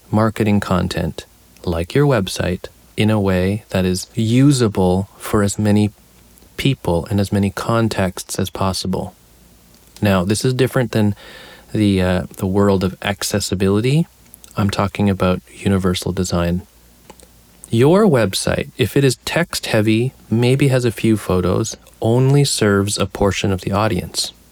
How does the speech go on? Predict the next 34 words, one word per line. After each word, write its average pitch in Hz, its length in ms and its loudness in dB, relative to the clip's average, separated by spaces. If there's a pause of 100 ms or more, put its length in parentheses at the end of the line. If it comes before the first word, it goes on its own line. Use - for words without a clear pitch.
(220)
Did 85 180 -4
you 85 60 -2
know 90 160 2
that? 190 400 0 (1080)
The 95 100 0
ten 120 340 0
years 131 360 2
that - 120 -4
you've 101 200 -2
been 104 100 0
in 101 100 2
operation, 101 840 -2 (560)
you've 104 220 -2
been 101 220 0
only 117 420 4
serving 98 800 0
a 98 100 -2
particular 101 720 -2
portion 92 520 -2
of 92 220 -4
your, 87 320 -2 (180)
of 98 180 -2
the 95 100 -2
internet. 104 560 0 (1500)
Here's 123 360 2
who 117 120 4
you've 101 300 2
been 92 160 0
serving. 87 420 -4 (720)
People 104 280 0
who 101 120 0
can 98 180 0
read 95 220 2
English, 110 520 2